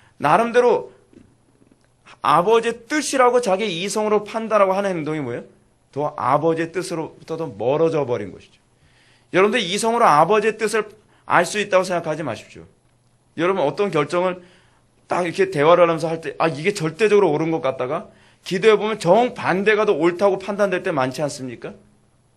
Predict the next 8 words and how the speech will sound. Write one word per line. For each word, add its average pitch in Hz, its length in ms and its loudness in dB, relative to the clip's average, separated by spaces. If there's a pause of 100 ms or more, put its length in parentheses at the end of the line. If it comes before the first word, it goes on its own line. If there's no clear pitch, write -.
(540)
근데 247 180 -6
우리가 233 240 0
어떻게 180 360 0
기도하지 185 360 0
않고 165 160 -2
모든 135 320 -4
걸 143 100 -6
결정하죠? 120 520 -12